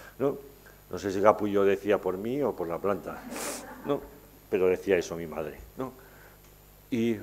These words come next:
esto seguro que es para regalarme una flor, ¿verdad? Tan mágica como sabes cómo te cuido y tal". Y dije, "Joder, o mi madre está fatal, ¿no? O también atribuimos mente a las plantas, ¿no?".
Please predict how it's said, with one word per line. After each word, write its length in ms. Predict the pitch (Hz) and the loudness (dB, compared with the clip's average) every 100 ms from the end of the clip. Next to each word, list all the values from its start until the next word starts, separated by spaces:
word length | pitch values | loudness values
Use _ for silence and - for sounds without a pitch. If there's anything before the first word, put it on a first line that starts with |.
| 104 | -6
esto 280 | - 131 160 | -6 -4 -4
seguro 300 | 147 143 151 | -2 2 2
que 80 | 151 | 2
es 60 | 147 | 0
para 200 | 131 123 | 2 4
regalarme 360 | 190 110 123 | 6 4 0
una 180 | 131 110 | 0 0
flor, 260 | - 98 87 | 2 0 0
¿verdad? 380 | 92 101 143 | 0 2 2
Tan 140 | 123 101 | 2 -4
mágica 400 | 87 - 98 113 | -6 -6 -2 0
como 260 | 101 98 98 | 0 -2 0
sabes 260 | 98 98 | -2 -2
cómo 220 | - 101 | -2 -2
te 160 | 92 - | -2 -2
cuido 320 | - 104 104 | -2 -4 -4
y 60 | 104 | -4
tal". 200 | 117 120 | -4 -6
Y 100 | 95 | -8
dije, 240 | 85 87 | -10 -12
"Joder, 540 | 78 - 113 90 101 98 - - - - - - - - - - - | -12 -12 -10 -10 -12 -16 -20 -20 -20 -20 -20 -20 -20 -20 -20 -20 -20
o 100 | - | -10
mi 140 | 92 92 | -6 0
madre 240 | 101 113 | 2 2
está 200 | 113 - | 0 -4
fatal, 520 | 117 117 139 156 143 - - - - - - - - | -4 -4 0 0 -2 -8 -20 -20 -20 -20 -20 -20 -16
¿no? 140 | - - - - - | -16 -16 -20 -20 -6
O 100 | 107 | 0
también 320 | 104 95 107 | 4 4 4
atribuimos 720 | 117 110 101 101 117 135 131 110 | 2 0 -2 0 0 0 -2 -2
mente 380 | 110 117 135 | -4 -4 -2
a 80 | 131 | -2
las 180 | 98 85 | -2 -6
plantas, 600 | - 127 123 - - - - - - - - - - - - - - - - - - | -4 -6 -6 -14 -16 -20 -20 -20 -20 -20 -20 -20 -20 -20 -20 -20 -20 -20 -20 -20 -12
¿no?". 220 | 120 135 | -10 -10